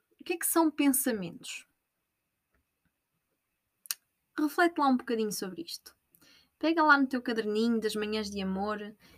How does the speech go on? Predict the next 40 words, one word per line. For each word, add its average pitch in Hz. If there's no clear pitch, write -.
e 277
questiona-te. -
O 311
que -
é 392
que -
são 226
pensamentos? -
Podes 202
colocar, 196
já 190
sabes, 185
podes 175
colocar -
este 180
episódio 190
em 247
pausa 208
e 185
com 254
calma 226
refletir 202
sobre 196
cada 196
temática, 185
sobre -
cada -
pergunta 208
que -
eu 196
te -
faça. 185
Ou 247
podes 339
escrever 285
as 277
perguntas 240
e 233
mais 247
tarde, 208